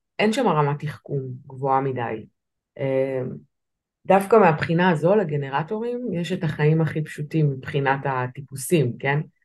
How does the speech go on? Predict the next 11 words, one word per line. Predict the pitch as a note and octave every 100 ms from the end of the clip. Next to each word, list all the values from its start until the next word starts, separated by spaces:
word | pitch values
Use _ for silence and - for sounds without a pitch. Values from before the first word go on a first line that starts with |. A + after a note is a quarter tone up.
| _ _ _ -
כי, | F#3+ F#3 F#3 F3+ F3+
אז, | F3+ - - _ -
כי | G3 F#3+
כאילו | A3+ A#3+ B3+ B3 A#3 -
הם, | G#3+ G#3+ G3+ _ _ _ -
אפילו | F3 A#3 B3 A3+ - _ -
אני | F3 F3 E3+
ארחיק | D#3+ D3+ A3 F#3+ F#3
ואומר | F3+ F#3 B3 B3+
שלגנרטורים | F3 D3+ D3+ D3 E3+ A3+ F#3+ C#3+
הסקרליים, | D3 D#3 C3+ C#3 C#3+ G#3+ D#4 D#4+